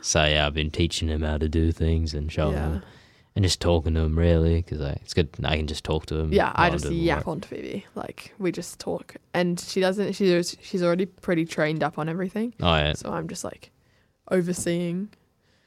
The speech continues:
Speaker 2: But really, I'm just talking 'cause it's good to
Speaker 1: Yeah.
Speaker 2: have, like, just a friend to <laughs> actually talk to.
Speaker 1: I think, I think Ollie said he's going for manager.
Speaker 2: Really?
Speaker 1: Yeah, something like that.
Speaker 2: Damn. That'd be cool.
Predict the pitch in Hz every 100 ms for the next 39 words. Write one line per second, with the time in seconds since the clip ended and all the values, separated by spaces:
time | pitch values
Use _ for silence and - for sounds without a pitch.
0 | _ _ - 143 117 104 - - 107 -
1 | 98 185 - 202 190 - 170 151 101 76
2 | 76 - - 220 - - 214 220 226 226
3 | - 269 277 370 - 254 262 - - -
4 | _ _ _ 120 107 - - 120 107 92
5 | 90 - 78 76 82 90 73 71 78 80
6 | - 90 117 - - _ 262 508 415 208
7 | 170 160 98 92 95 85 82 85 90 214
8 | 285 262 170 160 180 - _ _ _ _
9 | 233 262 - 202 202